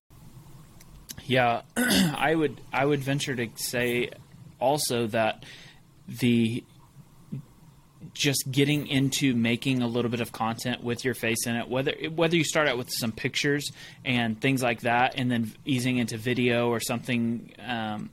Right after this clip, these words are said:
even maybe some audio, uh, deals, I would say that you can let the success or failure speak for itself. Typically, if,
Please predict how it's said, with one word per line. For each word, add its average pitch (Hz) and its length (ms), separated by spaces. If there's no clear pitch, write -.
even 135 300
maybe 131 200
some 123 200
audio, 113 640
uh, 120 160
deals, 120 420
I 131 140
would 143 180
say 131 300
that 123 380
you 127 240
can 120 340
let 117 280
the 117 140
success 120 720
or 120 200
failure 117 440
speak - 280
for 110 160
itself. 104 500
Typically, 110 600
if, - 260